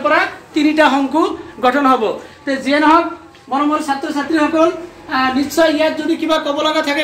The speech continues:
ক'ব পাৰে, আৰু যদি বুজি পাইছে নাই সকলোৱে বস্তুখিনি? তে যি কি নহওক, আমি আজিৰ এই,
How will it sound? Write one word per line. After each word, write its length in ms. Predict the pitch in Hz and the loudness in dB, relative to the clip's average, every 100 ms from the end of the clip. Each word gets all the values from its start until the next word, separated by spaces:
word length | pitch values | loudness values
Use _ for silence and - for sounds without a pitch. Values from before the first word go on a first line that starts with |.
| 285 | -2
ক'ব 100 | 277 294 | -4 0
পাৰে, 160 | 311 320 254 | 0 0 0
আৰু 100 | 269 311 | -2 -2
যদি 200 | 302 311 | -2 -2
বুজি 300 | 311 233 226 | -2 -4 -6
পাইছে 260 | 302 294 294 | -2 -2 -2
নাই 180 | 311 277 | 0 0
সকলোৱে 240 | 254 262 226 | 0 -2 -2
বস্তুখিনি? 360 | 220 226 214 175 147 - - - - - - - 226 269 | -4 -6 -6 -6 -8 -16 -20 -20 -16 -16 -14 -12 -6 -2
তে 60 | 262 | -2
যি 120 | 277 | 0
কি 120 | 320 | 2
নহওক, 260 | 311 330 320 - | 2 2 0 -4
আমি 200 | 285 330 320 330 - - - - - 262 | -2 0 -2 -6 -14 -20 -20 -20 -10 -6
আজিৰ 180 | 269 320 | -2 2
এই, 160 | 320 | 2